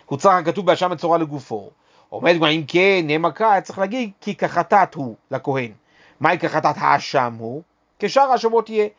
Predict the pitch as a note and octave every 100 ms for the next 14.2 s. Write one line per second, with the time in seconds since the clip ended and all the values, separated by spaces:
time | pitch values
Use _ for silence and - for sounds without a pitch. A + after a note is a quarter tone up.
0 | _ _ C#3 D3+ G#3+ F#3+ F3+ B3 F#3+ D#3
1 | G3+ A#3 A3+ G3+ F#3 D#3+ G3+ A#3 F3 E3
2 | D3+ B2 A#2 E3+ F3+ F3 D#3+ - C3 C#3
3 | C3+ C#3 B2 A2+ G2 _ _ _ _ _
4 | _ _ _ - - - - - F#3 F#3
5 | E3 E3+ F3+ D3+ F3 D#3 D#3+ D#3+ F#3 F3
6 | F#3+ D#3+ E3+ E3 D3 G3+ F#3 D#3+ - _
7 | _ - E3+ E3+ - D#3 F#3 D#3 B2+ -
8 | F3+ D3+ F#3 F3+ C#3+ - F#3 E3 C#3+ D#3
9 | E3+ D3+ C3 F3 E3 D3+ - C#3 F3 D#3
10 | C3 C3 F#3+ F3+ - _ _ _ - C#3+
11 | F3 D#3+ F3 G3+ F3+ G3 F3 F#3 D3+ C#3
12 | C#3 F#3 E3 F3 E3 E3+ D#3+ D#3 D3 C3+
13 | A#2 A#2 - D3+ G3+ F#3 F#3+ F3+ D#3 G#3+
14 | G#3+